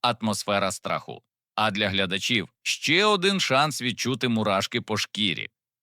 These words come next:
Сучасні дослідження. Сьогодні наука має зовсім інші інструменти.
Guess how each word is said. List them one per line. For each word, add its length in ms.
Сучасні 640
дослідження. 760
Сьогодні 540
наука 380
має 340
зовсім 600
інші 360
інструменти. 800